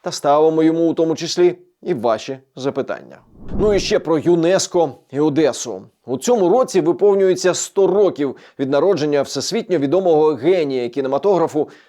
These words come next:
Сергія Параджанова. На честь цього юнеско оголосила дві тисячі двадцять четвертий рік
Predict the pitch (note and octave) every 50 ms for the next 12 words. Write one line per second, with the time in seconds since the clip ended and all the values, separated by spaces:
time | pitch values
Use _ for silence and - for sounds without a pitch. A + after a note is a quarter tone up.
0 | _ _ - - D#3+ D#3 C#3 B2 E3 D#3 D3 - D3+ D3 D3 C3 A2 C#3+ B2 G2
1 | F#2+ F2+ D2+ - _ - C3+ D3+ D3+ - - F#3+ E3 - - - - _ - -
2 | A#2+ A#2+ F3 A3+ A#3 A3+ - _ _ G2+ C3 D3 E3+ A3 A#3+ - - - A3 -
3 | - D3 C#3 E3 F3 E3+ - G3 F#3+ F3+ E3+ D3 E3 F3 F3 F#3+ D#3+ - - -
4 | C#3+ C3+ E3 E3+ - E3 C#3+ - - - A#3 E3 - - E3 D#3 E3 D3 - -